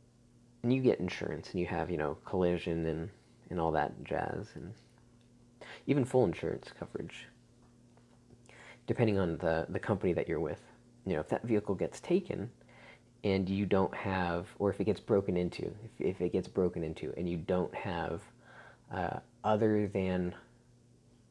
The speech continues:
other than collision insurance, for instance, I think that was, uh, that's with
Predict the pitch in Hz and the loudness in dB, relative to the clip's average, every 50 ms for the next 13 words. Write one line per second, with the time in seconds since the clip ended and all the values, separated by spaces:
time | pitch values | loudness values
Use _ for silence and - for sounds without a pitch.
0 | - - - - 95 98 95 92 92 92 87 85 82 82 82 - - - - - | -20 -12 -6 -2 0 0 0 0 0 0 -2 -2 -2 -4 -4 -6 -10 -18 -20 -18
1 | - - - 95 90 87 90 95 - 101 110 123 123 - - 120 120 - - 123 | -10 -6 -2 0 2 2 0 0 -2 -6 -6 -8 -8 -8 -8 -8 -6 -4 -4 -4
2 | 127 127 - - - - 120 120 123 - - - 156 151 - - - - - 101 | -4 -4 -8 -8 -6 -4 -2 -2 -4 -6 -6 -8 -8 -8 -10 -14 -10 -6 -4 -4
3 | 92 - 95 90 - - - 50 50 - - - 90 113 - 92 - - 50 50 | -2 0 2 0 2 0 -2 -4 -4 -4 -4 -6 -6 -8 -8 -6 -4 -4 -4 -4
4 | - - - - 113 98 - - - - - | -4 -6 -6 -6 -6 -6 -6 -6 -6 -8 -8